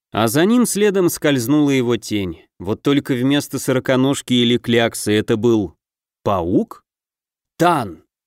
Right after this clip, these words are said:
От схлопнувшейся воронки по коридору пробежала невидимая волна, отчего тени недовольно заволновались. «Так и знал, что в тёмных зонах всякая бесовщина водится», проворчал Бруно, нервно тиская рукоять меча.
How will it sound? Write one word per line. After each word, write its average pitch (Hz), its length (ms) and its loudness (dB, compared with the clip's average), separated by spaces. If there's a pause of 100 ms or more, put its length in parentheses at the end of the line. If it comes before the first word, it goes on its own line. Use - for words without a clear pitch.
(640)
От 135 180 -2
схлопнувшейся 170 840 2
воронки 156 460 4
по 139 160 0
коридору 143 480 4
пробежала 131 580 2
невидимая 120 680 2
волна, 104 520 0 (160)
отчего 220 460 -2
тени 220 400 -2
недовольно 156 580 2
заволновались. 127 960 -2 (1120)
«Так 120 300 2
и 143 80 6
знал, 143 420 2
что 113 280 -2
в - 60 -14
тёмных 127 500 2
зонах 117 460 2
всякая 117 520 0
бесовщина 104 840 -2
водится», 87 720 -2 (300)
проворчал 117 640 2
Бруно, 113 500 0
нервно 107 460 0
тиская 107 420 -2
рукоять 98 480 0
меча. 95 420 -4